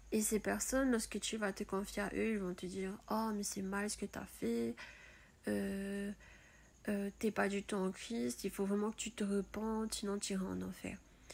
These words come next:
Dans ce genre de situation, Dieu, il va voir comment on va réagir avec, avec ce qu'il nous a appris. Dieu, il nous dit, « Ne juge personne.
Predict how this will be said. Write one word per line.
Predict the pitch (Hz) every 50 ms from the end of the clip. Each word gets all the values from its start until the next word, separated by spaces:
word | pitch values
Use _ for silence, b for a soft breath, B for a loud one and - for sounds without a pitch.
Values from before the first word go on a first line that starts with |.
| B B B B B -
Dans | 208 220
ce | 214 220 226
genre | 226 240 269 285
de | 254 247
situation, | 226 - - 214 - 214 190 196 202 - 247 247
Dieu, | 240 220 233 247 254
il | 233
va | 214 202 196
voir | 190 208 214 240 233
comment | - - 214 208 208
on | 202 202
va | 196 - 190
réagir | 196 196 196 196 196 196 202 202 196 - - - - - - - - - - - - - -
avec, | 208 202 196 196 196 - - - - -
avec | - 202 202 214
ce | 208 -
qu'il | - - 208 196
nous | 196 190 190
a | 175 175 175
appris. | 170 - - - 185 - - - - - - - - - - - - - - - - - - - - - -
Dieu, | 214 233 247
il | 240
nous | 226 208
dit, « | 202 - 226 233 233
Ne | - 214 220 220
juge | 214 214 220 220 214 - -
personne. | 202 208 214 - - - 220 220 226 233 240